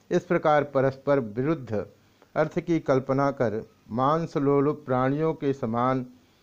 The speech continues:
एक दूसरे के विरोधी अर्थ को ही देखने वाले होने से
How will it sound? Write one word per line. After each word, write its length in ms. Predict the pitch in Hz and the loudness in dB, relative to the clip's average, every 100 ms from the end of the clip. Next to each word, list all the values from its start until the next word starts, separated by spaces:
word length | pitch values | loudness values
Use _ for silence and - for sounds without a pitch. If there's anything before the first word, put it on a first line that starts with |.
| _ 139 | _ 0
एक 320 | 160 170 131 | 2 2 0
दूसरे 380 | 139 135 165 165 | -2 -2 -2 -2
के 200 | 151 131 | 0 0
विरोधी 580 | 123 131 131 156 151 - | 2 0 0 -2 -4 -2
अर्थ 260 | 143 143 | -4 -4
को 200 | 165 160 | -4 0
ही 280 | 123 107 95 - _ _ - | 0 -2 -8 -14 _ _ -10
देखने 380 | 127 151 147 156 | 2 2 2 -2
वाले 340 | 147 123 123 151 | 2 4 4 2
होने 240 | 127 160 | 0 0
से 340 | 156 120 101 | 0 0 0